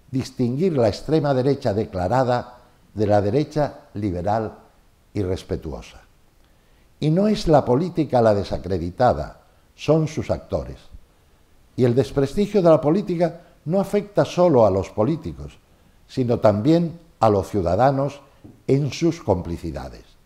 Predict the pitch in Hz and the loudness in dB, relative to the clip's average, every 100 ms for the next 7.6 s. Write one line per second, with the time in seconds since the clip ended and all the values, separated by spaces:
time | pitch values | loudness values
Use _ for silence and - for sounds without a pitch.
0 | _ _ _ _ _ _ _ _ _ _ | _ _ _ _ _ _ _ _ _ _
1 | - 110 117 - 180 170 165 165 160 143 | -2 0 2 4 6 6 4 4 2 0
2 | 120 110 131 127 87 - 165 175 - - | 0 -2 2 0 0 0 0 -2 -12 -20
3 | - - - - 117 - - 180 190 175 | -20 -20 -16 -2 -2 0 4 4 4 0
4 | - - - - 170 196 190 190 170 - | -6 -20 -8 2 4 4 2 0 -2 -2
5 | 147 139 127 131 151 180 175 156 135 135 | -2 -2 0 2 4 2 2 0 0 0
6 | 175 170 - - 113 - 156 139 131 117 | 0 -2 -8 -4 -4 -2 -2 -2 -2 -2
7 | 92 85 - - - - | -4 -6 -8 -12 -18 -20